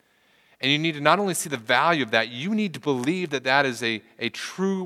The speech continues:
promise. You need to believe that he who has promised it is, is good and will fulfill what he's promised to do.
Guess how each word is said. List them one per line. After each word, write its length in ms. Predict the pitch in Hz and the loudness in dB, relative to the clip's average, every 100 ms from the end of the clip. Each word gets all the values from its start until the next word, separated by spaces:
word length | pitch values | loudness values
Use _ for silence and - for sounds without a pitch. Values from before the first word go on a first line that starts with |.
| - | -10
promise. 640 | - 151 156 135 113 - | 0 6 6 4 -2 -6
You 80 | 175 | -6
need 120 | 214 | -4
to 80 | 156 | -4
believe 300 | 139 151 131 | -4 -4 -4
that 120 | 113 | -6
he 180 | 175 185 | -6 -4
who 100 | 156 | -4
has 140 | 131 | -6
promised 500 | - 151 160 151 - | -4 0 0 -2 -10
it 80 | 117 | -10
is, 160 | 107 123 | -10 -12
is 160 | 107 | -12
good 300 | - 151 151 | -4 -2 -2
and 200 | 131 131 | -4 -6
will 160 | 135 160 | -4 -6
fulfill 440 | - 127 165 147 | -8 -8 -4 -2
what 100 | 123 | -2
he's 140 | 113 - | -4 -4
promised 400 | 139 135 123 - | -2 -2 -6 -12
to 80 | |
do. 340 | 113 135 127 | -6 -4 -4